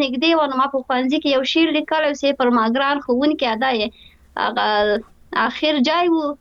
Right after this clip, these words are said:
هغه مت-، مقطع یې په ختمېدله او نور خو مې ولاکه داسې راته یاد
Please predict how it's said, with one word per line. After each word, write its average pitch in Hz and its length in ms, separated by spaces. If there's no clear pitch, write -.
هغه 214 280
مت-، 220 220
مقطع 254 420
یې 311 140
په 277 100
ختمېدله 285 600
او 240 60
نور 330 180
خو 320 120
مې 285 140
ولاکه 349 400
داسې 330 220
راته 311 280
یاد 302 220